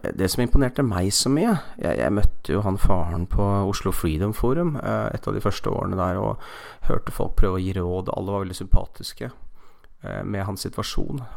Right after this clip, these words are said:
håpløs situasjon. For Jemen har ikke noe utleveringsavtale,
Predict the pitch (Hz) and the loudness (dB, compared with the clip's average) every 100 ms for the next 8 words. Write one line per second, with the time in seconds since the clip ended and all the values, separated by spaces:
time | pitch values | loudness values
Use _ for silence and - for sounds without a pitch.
0 | - 92 - 92 - - - - 170 - | 2 4 4 4 2 -4 -6 -6 -8 -10
1 | - - - 113 95 87 98 127 123 98 | -14 -16 -4 -2 0 0 -2 -2 -2 -4
2 | - 113 101 - - - - 107 - - | -4 -4 -4 -4 -4 -2 -2 -4 -4 0
3 | - 110 - | 0 0 -6